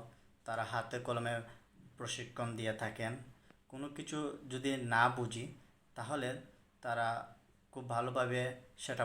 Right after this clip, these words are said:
বুঝিয়ে দেন। আমি দর্শকদের উদ্দেশ্যে এটাই বলতে চাই, আপনারা যদি কম্পিউটারে অনেক ভালো স্কিল অর্জন করতে চান, তাহলে আপনারা দ্য আইটি এইডে ভর্তি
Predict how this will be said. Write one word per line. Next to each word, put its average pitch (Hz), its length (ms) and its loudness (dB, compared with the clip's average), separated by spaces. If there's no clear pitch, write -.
বুঝিয়ে 113 340 -2
দেন। 107 140 -4
আমি 135 160 -2
দর্শকদের 143 640 2
উদ্দেশ্যে 123 400 2
এটাই 143 180 0
বলতে 120 260 -2
চাই, 104 180 2
আপনারা 151 320 0
যদি 131 180 0
কম্পিউটারে 123 540 2
অনেক 127 160 -2
ভালো 123 180 6
স্কিল 151 260 2
অর্জন 120 240 0
করতে 107 240 -4
চান, 107 200 -2
তাহলে 135 320 -2
আপনারা 147 340 6
দ্য 120 140 8
আইটি 123 300 -2
এইডে 127 220 2
ভর্তি 147 280 0